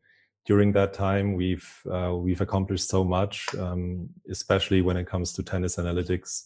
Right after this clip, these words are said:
for various target audiences and, and user groups. Uh, we obviously started with, you know, working with coaches, providing them with insights that they didn't have before. Uh, you know, we, we followed up with, um, with a rule change about on-court coaching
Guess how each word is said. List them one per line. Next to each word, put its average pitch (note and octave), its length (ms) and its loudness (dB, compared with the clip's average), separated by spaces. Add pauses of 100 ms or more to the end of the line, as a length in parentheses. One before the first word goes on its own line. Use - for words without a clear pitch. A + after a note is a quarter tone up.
for F#2 180 0
various F#2 440 4
target F2+ 340 2
audiences F#2+ 720 2
and, F2+ 160 -2
and F2 180 -2
user F#2 220 0
groups. - 640 -4
Uh, F2+ 180 -2
we F2 340 2
obviously F2+ 440 0
started F2 420 0
with, F2 380 -2 (640)
you F#2+ 80 0
know, F2 100 2
working F#2 380 4
with F#2 160 2
coaches, F2+ 680 4
providing F2+ 460 2
them F2+ 160 0
with F2 100 2
insights F2+ 400 2
that F2+ 100 -2
they F2+ 120 2
didn't F#2 220 2
have F#2 260 2
before. F2+ 580 -2 (540)
Uh, F2+ 280 -2
you F#2 80 -2
know, F2+ 140 -2
we, F2+ 340 0
we F#2 160 -2
followed F2+ 400 2
up F#2 300 0
with, F#2 580 -2
um, F2 600 -6 (840)
with F#2+ 160 4
a F#2+ 60 6
rule G#2+ 240 6
change G2 420 2
about F2+ 240 0
on-court F#2 460 -2
coaching F#2 680 0